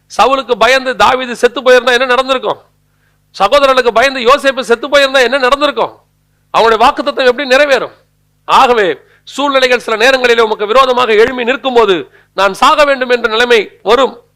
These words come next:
அந்த நேரத்துல தைரியமா சொல்லுங்க, "என்னை சாகிறதுக்கு கர்த்தர் அழைக்கல, என்னை வாழ்றதுக்கு கர்த்தர் அழைச்சிருக்கிறாரு. அவருக்குள்ள என்னை வாழ வைக்கிறதுக்கு கர்த்தர் அழைச்சிருக்கிறாரு." மரணத்தினுடைய துக்கம் வரும், மரண பயம் வரும்,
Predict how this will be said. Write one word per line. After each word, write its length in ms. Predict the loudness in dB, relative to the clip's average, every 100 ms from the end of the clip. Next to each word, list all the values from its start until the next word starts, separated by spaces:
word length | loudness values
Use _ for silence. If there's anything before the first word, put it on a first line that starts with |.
| _ -8
அந்த 220 | -4 0
நேரத்துல 640 | 0 0 -2 -2 -4 -6
தைரியமா 380 | -2 -2 0 0
சொல்லுங்க, 540 | 0 -2 0 2 0 -4 -20 _
"என்னை 240 | -6 -4 -2
சாகிறதுக்கு 400 | 0 2 0 -2
கர்த்தர் 260 | -6 -2 0
அழைக்கல, 580 | 2 0 0 0 0 -4 -12
என்னை 200 | -8 -2
வாழ்றதுக்கு 580 | 2 2 2 -4 -8 -6
கர்த்தர் 120 | -4
அழைச்சிருக்கிறாரு. 640 | -4 -6 -12 -10 -12 -12 _ _ _ _
அவருக்குள்ள 520 | 0 2 2 2 0
என்னை 140 | 0
வாழ 280 | 2 4 2
வைக்கிறதுக்கு 440 | 0 -4 -4 -4 0
கர்த்தர் 40 |
அழைச்சிருக்கிறாரு." 760 | 0 2 0 -2 -2 -4 -4 -10 _ _ _ 0
மரணத்தினுடைய 640 | 2 2 -2 -2 0 0
துக்கம் 320 | -4 -4 -2
வரும், 380 | 2 2 2 -2 _ _ _
மரண 360 | -2 -2 0 -2
பயம் 340 | 0 0 0
வரும், 300 | 0 0 0